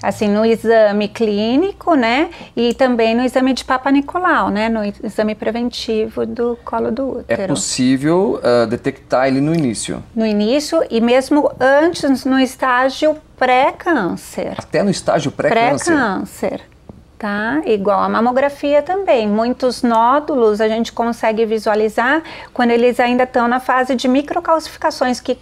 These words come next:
Speaker 1: são como se fossem umas areiazinhas, que eles nem formaram nódulo.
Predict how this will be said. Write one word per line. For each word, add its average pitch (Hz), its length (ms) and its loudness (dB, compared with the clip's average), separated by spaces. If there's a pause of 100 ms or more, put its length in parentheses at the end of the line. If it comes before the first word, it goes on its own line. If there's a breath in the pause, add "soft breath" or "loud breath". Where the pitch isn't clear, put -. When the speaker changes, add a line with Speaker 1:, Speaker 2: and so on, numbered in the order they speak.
(120)
Speaker 1:
são 254 240 -4
como 254 180 0
se 262 100 -8
fossem 285 280 0
umas 294 240 2
areiazinhas, 294 800 0
que - 100 -2
eles 226 140 0
nem 226 260 -2
formaram 247 580 -4
nódulo. 220 520 -6